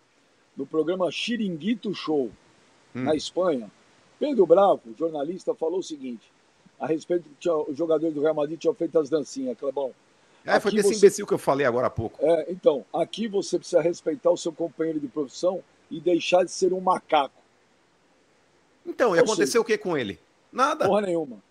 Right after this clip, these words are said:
Speaker 1: O cara
Speaker 2: Exato.
Speaker 1: é um, o cara é, é um, é um racista, um babaca,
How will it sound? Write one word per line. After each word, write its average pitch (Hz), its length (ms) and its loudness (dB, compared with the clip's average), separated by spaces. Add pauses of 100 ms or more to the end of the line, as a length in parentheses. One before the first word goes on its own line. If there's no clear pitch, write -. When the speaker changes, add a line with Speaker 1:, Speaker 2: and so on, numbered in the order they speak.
(200)
Speaker 1:
O 480 100 0
cara 381 200 0
Speaker 2:
Exato. 440 340 4
Speaker 1:
é - 20 -4
um, 392 120 -8 (200)
o 311 100 -8
cara 185 460 0
é, 160 280 -2
é - 20 -2
um, 170 280 -6
é 151 40 -6
um 160 120 -2
racista, 156 600 -8
um 156 40 -4
babaca, 151 760 0